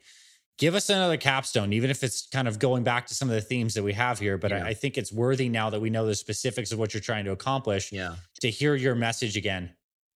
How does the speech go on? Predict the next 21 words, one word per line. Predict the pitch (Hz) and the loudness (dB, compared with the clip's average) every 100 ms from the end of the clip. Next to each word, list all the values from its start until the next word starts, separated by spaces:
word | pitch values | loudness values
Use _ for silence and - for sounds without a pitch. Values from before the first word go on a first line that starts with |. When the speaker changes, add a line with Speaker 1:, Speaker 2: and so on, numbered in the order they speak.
| _ _ _ _ - | _ _ _ _ 0
Speaker 3:
Yeah, | 185 170 117 | 2 2 0
I | 151 | -2
guess | 254 - | -2 -2
to | 160 | 0
summarize, | - 185 147 131 | 0 0 2 0
you | 147 | 0
know, | |
I | - | -2
think | 151 220 - | -2 -4 0
the | 180 135 107 - _ _ _ _ _ - | 2 2 -2 -16 _ _ _ _ _ -8
greatest | 131 156 208 208 113 | 2 4 4 0 0
barrier, | 113 113 110 107 | 2 4 2 2
the | 131 | 2
greatest, | 147 196 - - | 2 2 -2 -2
one | 170 | 0
of | |
the | 180 | 2
greatest | 143 147 | 2 2
problems | - 127 127 | 2 0 0
in | 120 | 0
the, | 113 | 0